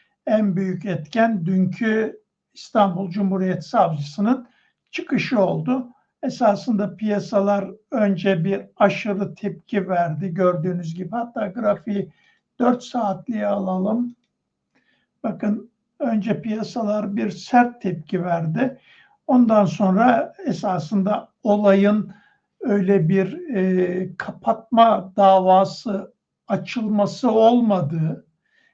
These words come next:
İstanbul Cumhuriyet Savcısının Yargıtay Cumhuriyet Başsavcısına böyle bir müracaatta bulunduğu, Yargıtay Cumhuriyet Başsavcısı tabii ki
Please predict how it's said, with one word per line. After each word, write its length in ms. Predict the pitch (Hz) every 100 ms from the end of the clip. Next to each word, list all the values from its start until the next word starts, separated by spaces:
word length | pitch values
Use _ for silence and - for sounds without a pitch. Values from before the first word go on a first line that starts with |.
| _
İstanbul 520 | 302 - 277 226 214
Cumhuriyet 580 | 190 226 220 214 202 196
Savcısının 760 | - 214 185 180 156 202 202 220
Yargıtay 840 | 208 202 190 - 226 202 196 185 370 - 349 - _ _ _ _ _
Cumhuriyet 640 | 190 226 226 208 202 196 -
Başsavcısına 1300 | 190 240 - - 196 180 156 156 - 165 185 247 - _ _ _ _
böyle 360 | 262 254 240 185
bir 120 | 262
müracaatta 920 | 220 220 226 226 220 220 214 - 214
bulunduğu, 600 | 185 180 175 160 165 196
Yargıtay 680 | 262 254 233 269 254 240 226
Cumhuriyet 560 | 226 226 226 220 220 220
Başsavcısı 920 | 233 233 - 208 208 190 202 - 214
tabii 360 | 226 196 208 170
ki 280 | 208 214